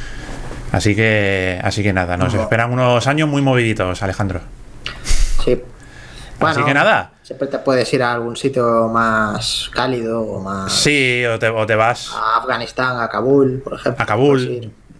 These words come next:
Speaker 1: sí.
Speaker 2: Ahí.
Speaker 1: Quizá allí sí está bien ahora.
Speaker 2: Sí, debe hacer
Speaker 1: Digo
Speaker 2: buen
Speaker 1: de tiempo, ¿eh? De tiempo, de, de tiempo, ¿eh?
Speaker 2: Sí,
Speaker 1: No, no de otra cosa.
Speaker 2: eh, puede hacer buen tiempo y seguramente ya no haya tanta gente en la calle.
Speaker 1: Ya, puede
Speaker 2: Eso
Speaker 1: ser.
Speaker 2: siempre está bien, ¿no?
Speaker 1: Es un poco confinamiento de otro tipo, ¿no?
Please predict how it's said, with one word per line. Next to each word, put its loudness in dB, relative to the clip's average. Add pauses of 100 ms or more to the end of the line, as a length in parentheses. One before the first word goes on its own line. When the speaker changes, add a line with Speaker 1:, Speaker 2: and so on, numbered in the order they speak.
(140)
Speaker 1:
sí. -2 (460)
Speaker 2:
Ahí. -14
Speaker 1:
Quizá 0
allí -2
sí -4
está -2
bien 0
ahora. -4 (340)
Speaker 2:
Sí, -2
debe 0
hacer -2
Speaker 1:
Digo 0
Speaker 2:
buen 6
Speaker 1:
de 0
tiempo, 0
¿eh? -2
De -4
tiempo, -2
de, -6
de -4
tiempo, -2
¿eh? 0
Speaker 2:
Sí, 2
Speaker 1:
No, 0
no -4
de 0
otra 0
cosa. 0
Speaker 2:
eh, -4 (340)
puede 2
hacer -2
buen -4
tiempo 0
y 2
seguramente 2
ya 4
no -2
haya 0
tanta -4
gente -2
en 0
la -2
calle. -2 (520)
Speaker 1:
Ya, 2 (480)
puede 2
Speaker 2:
Eso 0
Speaker 1:
ser. 2
Speaker 2:
siempre -4
está -2
bien, -2 (180)
¿no? -2
Speaker 1:
Es 0
un 2
poco 2
confinamiento 2
de 2
otro -2
tipo, -2
¿no? -2